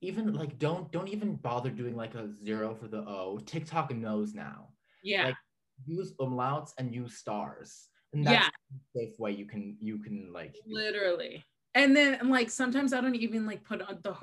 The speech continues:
Speaker 2: the whole word. It's just, like, a, a blank, and you know what that word is no
Speaker 1: Yeah.
Speaker 2: matter what.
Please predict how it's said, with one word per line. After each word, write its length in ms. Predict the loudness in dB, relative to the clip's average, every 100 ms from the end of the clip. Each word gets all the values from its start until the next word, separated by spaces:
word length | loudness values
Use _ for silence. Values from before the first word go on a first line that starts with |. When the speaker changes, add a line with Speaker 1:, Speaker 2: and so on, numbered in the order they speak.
| -14 -6
Speaker 2:
the 140 | -2 0
whole 260 | 0 -2
word. 380 | -2 0 -2 -2
It's 260 | -4 -6 -6
just, 300 | -6 -4 -4
like, 240 | -4 -2
a, 280 | -4 -4 -8 _ _ _ _ _ _ -6
a 60 | -4
blank, 440 | -2 -2 -2 -2 -2
and 160 | 4
you 120 | 8
know 320 | 8 8 6 2
what 160 | 0
that 180 | 0 0
word 220 | -2 0
is 240 | -2 -4 -6
no 80 |
Speaker 1:
Yeah. 60 | -6
Speaker 2:
matter 180 | -6 -6
what. 240 | -10 -16